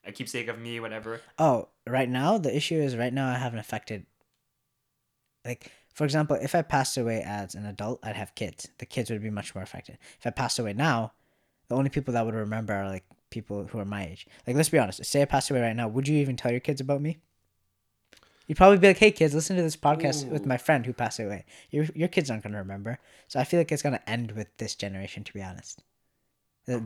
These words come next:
Speaker 1: Okay.
Speaker 2: next generation won't even remember me.
Speaker 1: Oh, man. Oh,
Speaker 2: As dark as
Speaker 1: man.
Speaker 2: that is, that's the truth.
Speaker 1: I mean, yeah. I, oh, well, I'll bring it up later.
Speaker 2: Yeah.
Speaker 1: Um, because there's, there's a story on this, essentially.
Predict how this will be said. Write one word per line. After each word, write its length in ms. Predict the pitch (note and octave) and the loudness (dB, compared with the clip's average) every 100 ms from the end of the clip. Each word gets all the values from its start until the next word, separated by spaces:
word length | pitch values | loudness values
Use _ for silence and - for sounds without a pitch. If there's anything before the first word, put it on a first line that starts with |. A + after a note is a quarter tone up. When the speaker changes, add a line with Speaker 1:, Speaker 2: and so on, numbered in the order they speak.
| A#2+ | 0
Speaker 1:
Okay. 20 | |
Speaker 2:
next 240 | B2 - | 0 2
generation 400 | C3+ A#2+ - A#2 | 0 0 -2 -4
won't 180 | A2 G#2+ | -4 -4
even 180 | G#2 G2 | -6 -8
remember 380 | F#2+ G2 F#2 F2+ | -8 -8 -10 -14
me. 180 | F#2+ _ _ _ _ _ _ _ | -16 _ _ _ _ _ _ _
Speaker 1:
Oh, 180 | A2+ A2+ | -16 -16
man. 500 | F#2+ G#2 B2 A2+ G#2+ A2+ | -14 -10 -6 -6 -6 -4
Oh, 300 | C#3 D3 B2+ | 0 0 2
Speaker 2:
As 160 | D#3 | 2
dark 240 | C#3 E3+ G3 | 8 8 10
as 120 | G#3+ | 8
Speaker 1:
man. 100 | D#3+ | 8
Speaker 2:
that 40 | F#3+ | 8
is, 80 | |
that's 200 | D3 F3 | 6 2
the 40 | A#2+ | 0
truth. 340 | - G3 A2+ - _ - _ _ _ | 0 0 0 -6 _ -20 _ _ _
Speaker 1:
I 140 | A#2+ D3 | -4 -4
mean, 240 | D#3 D#3 | -4 -6
yeah. 180 | C#3+ D3+ | -4 -2
I, 240 | C3+ A#2+ - | -2 -4 -10
oh, 200 | E3 C#3+ - - | -10 -12 -14 -6
well, 180 | B2+ A#2 | -4 -2
I'll 80 | C3 | -4
bring 140 | E3+ | -4
it 60 | E3 | -4
up 120 | C#3+ | -4
later. 380 | B2 B2+ G#2+ B2 _ _ | -4 -4 -4 -8 _ _
Speaker 2:
Yeah. 240 | A#2 G#2+ - | -8 -8 -6
Speaker 1:
Um, 260 | A2 G#2 G#2+ - F#2+ - _ - G#2 | -6 -6 -10 -20 -20 -20 _ -20 -20
because 160 | B2 | -14
there's, 180 | C3 B2+ | -10 -8
there's 160 | B2+ C#3 | -6 -6
a 60 | |
story 280 | B2 C3+ C3 | -6 -4 -4
on 160 | A2+ G2 | -4 -6
this, 140 | G2+ | -10
essentially. 460 | - G#2+ - G2+ | -14 -14 -12 -12